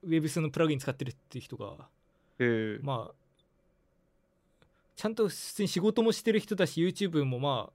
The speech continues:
Speaker 1: それなりに、こう、人気な人だからこそできることだと思うんだけど、
Speaker 2: うん。
Speaker 1: その、三、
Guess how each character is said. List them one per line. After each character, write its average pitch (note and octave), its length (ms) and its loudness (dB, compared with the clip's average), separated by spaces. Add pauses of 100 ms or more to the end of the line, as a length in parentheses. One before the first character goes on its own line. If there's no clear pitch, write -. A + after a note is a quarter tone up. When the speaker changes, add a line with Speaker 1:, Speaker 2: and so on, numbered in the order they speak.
(120)
Speaker 1:
そ - 140 -8
れ F#3 100 2
な F#3+ 120 6
り F#3 120 2
に、 F3 260 0 (1000)
こ D3 180 -2
う、 C#3 60 -4
人 E3 240 -2
気 F#3+ 100 -2
な F3 80 2
人 F#3 180 4
だ E3 100 6
か C#3+ 80 0
ら C#3 60 2
こ C3+ 120 -6
そ B2+ 100 -12
で C3 100 0
き - 80 -6
る C3+ 100 -4 (600)
こ - 120 -14
と B2+ 120 -8
だ A#2 100 -6
と - 80 -10
思 A#2 100 -6
う A2+ 40 -10
ん - 20 -12
だ G#2+ 100 -10
け A2 60 -10
ど、 - 220 -16 (560)
Speaker 2:
う B2+ 60 0
ん。 G#2 220 -2 (2500)
Speaker 1:
そ - 180 -10
の、 C3 120 -6 (380)
三、 A3 480 -4